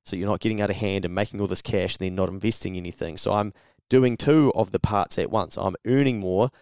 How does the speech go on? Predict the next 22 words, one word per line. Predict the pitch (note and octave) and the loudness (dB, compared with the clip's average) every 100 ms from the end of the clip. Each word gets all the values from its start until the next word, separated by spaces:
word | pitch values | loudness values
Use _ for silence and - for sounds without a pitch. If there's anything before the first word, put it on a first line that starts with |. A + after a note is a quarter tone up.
| _ _ _ | _ _ _
and | G2 | -4
then | G2 | -2
I'm | F#2 | -2
investing | F#2 F#2 C3+ - A2 G2 | -2 0 0 0 -2 -2
more, | F#2 F#2+ A2 - _ _ - | 0 2 2 0 _ _ -6
and | G2 | -2
then | G2+ | 2
that's | G#2 - | 0 0
then | G#2 G2 | -4 -4
creating | - G#2+ G#2 A#2 G#2 F#2 | -6 0 2 2 0 -6
the, | F2+ F2 - G2+ | -6 -6 -10 -2
the, | F#2 E2+ | -2 -2
the | - F#2+ | -4 2
loop | B2 C#3+ | 4 4
and | G#2 | 2
the | F2+ | -2
snowball, | - C#3 C3+ F#2 F#2 A#2 _ _ - | 0 4 4 2 0 -2 _ _ -4
'cause | |
that's | G2+ - | -2 0
leading | A2 F#2+ F2+ | 0 -2 -6
to | |
dividends. | F2+ D3+ C3 F#2 G#2 C3+ | 0 2 4 0 -2 -8